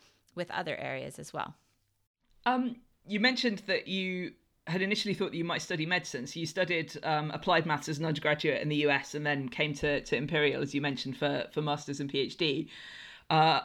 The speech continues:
Speaker 2: at what point did the medicine dream disappear? At what point did you decide mathematical biology was kind of what you were going to do? Has the medicine dream disappeared? Are you still secretly planning to go and retrain as a doctor?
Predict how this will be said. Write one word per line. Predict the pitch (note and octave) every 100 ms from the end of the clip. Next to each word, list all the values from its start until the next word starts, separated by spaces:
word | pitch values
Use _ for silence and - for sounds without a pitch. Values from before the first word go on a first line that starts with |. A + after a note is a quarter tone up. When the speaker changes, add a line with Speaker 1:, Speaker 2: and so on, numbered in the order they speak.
| -
Speaker 2:
at |
what | F3+ A#3
point | A#3 G#3+
did | - F3
the | F3
medicine | F#3 - F#3 E3
dream | E3+ F3 D#3+ D#3
disappear? | C#3+ E3 D#3 D3+ F3 D3+
At | C#3+
what | F3 F3
point | F#3 E3+
did | E3 D#3+
you |
decide | D3+ D#3 D#3+ D3+ C#3+ C#3+ - - - -
mathematical | - - E3+ - E3
biology | B2+ D3+ D3+ D#3 C#3+ C#3+
was | C#3 D3 - - -
kind | - C#3+
of | C3
what | D#3+ -
you | C#3+
were |
going | C#3+ C#3 C3+
to | C#3+
do? | D3 B2+ - D#3+ E3+ - _ _ _ _ _ _ _ _ -
Has | G3 G#3
the |
medicine | F#3+ F3 F#3
dream | E3 F3+ E3
disappeared? | D#3 F#3 E3+ E3+ A3 D3
Are | D3
you | D#3
still | D#3 F#3
secretly | - F#3+ E3+ D3
planning | D#3+ E3+ E3+ D#3+
to | D#3+ D#3
go | - E3+
and | D3+ C#3+ -
retrain | F3 E3+ F#3 F3+ D3
as | D3+
a |
doctor? | D#3+ F3 - -